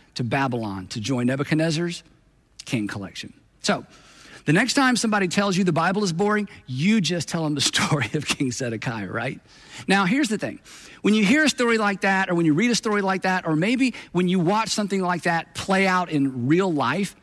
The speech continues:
you can't help but think, "What were they thinking? How could anybody be so clueless, so deceived?" And fortunately for us, Jeremiah, who was there for this entire adventure, this entire tragedy, watched the whole thing play out,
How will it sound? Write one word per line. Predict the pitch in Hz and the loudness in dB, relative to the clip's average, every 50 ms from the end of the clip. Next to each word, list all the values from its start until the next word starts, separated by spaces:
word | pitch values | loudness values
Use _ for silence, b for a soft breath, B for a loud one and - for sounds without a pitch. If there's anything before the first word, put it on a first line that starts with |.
| b b b b b | b b b b b
you | 165 170 190 160 | 0 0 0 0
can't | - - - - 247 285 294 - | -2 -4 0 2 2 2 2 0
help | - 269 - 247 240 240 - | -4 -4 -4 -4 -4 -4 -6
but | 226 220 - | -6 -6 -6
think, | - 262 269 233 180 B B B B B B B - | -4 -2 -2 -2 -2 B B B B B B B -4
"What | 139 139 160 247 285 277 240 | 0 2 2 2 2 2 2
were | 220 254 277 294 269 | 2 2 2 2 2
they | 269 285 277 | 2 2 2
thinking? | 214 - 277 294 - - 151 127 - - | 2 2 0 0 0 0 -4 -4 -4 -2
How | - 220 262 | 0 0 2
could | 247 277 285 - | 2 2 2 2
anybody | 233 254 294 277 226 233 240 240 233 | 4 4 4 4 4 4 2 2 2
be | 190 220 214 | 2 0 0
so | - - - 233 226 233 240 240 226 B B B B B B B | 0 0 0 0 0 2 2 0 0 B B B B B B B
clueless, | - - - 214 247 285 302 302 277 220 165 135 - | -8 -4 0 2 4 6 6 6 4 4 2 0 0
so | - 226 208 | 0 0 0
deceived?" | 170 190 180 - - - 294 277 220 151 - - - - _ B B B B B B B | 2 0 0 0 0 2 2 2 0 -2 -4 -8 -14 -20 _ B B B B B B B
And | - 170 143 | -2 -2 -2
fortunately | - - 269 302 330 320 - 277 254 196 165 135 131 123 | 0 0 2 2 2 2 0 0 0 0 0 -2 -2 -4
for | - - 113 107 | -4 -6 -6 -6
us, | 113 120 151 - | -4 -4 -4 0
Jeremiah, | - 214 247 254 233 202 208 226 233 190 151 147 151 | 2 2 4 4 4 4 4 4 2 2 2 2 2
who | 156 170 160 | 2 4 4
was | 156 160 143 131 131 120 | 4 2 0 0 -2 -2
there | 123 165 214 220 190 | 0 2 4 2 2
for | - 180 160 | 0 0 0
this | 160 160 139 | 0 0 0
entire | 143 139 - - - 202 214 190 160 | 0 -2 -2 -2 -2 0 2 2 2
adventure, | 147 127 113 117 185 214 185 - 131 113 135 135 B B B B | 0 0 0 -2 0 0 0 0 -2 -2 -4 -6 B B B B
this | 151 143 - | -4 -2 0
entire | 165 143 170 202 185 160 | 0 2 2 2 2 0
tragedy, | 139 - - - 202 196 202 180 135 139 147 | -2 -4 -2 0 0 2 2 0 0 0 0
watched | 147 165 165 156 - | 0 0 -2 -2 -2
the | 175 135 | -2 0
whole | 160 202 190 | 0 0 0
thing | 175 - 190 180 170 143 | 0 -2 -2 -2 -2 -2
play | - - - 180 175 160 160 | -6 -4 -2 0 0 2 2
out, | 160 170 139 127 | 2 0 0 -2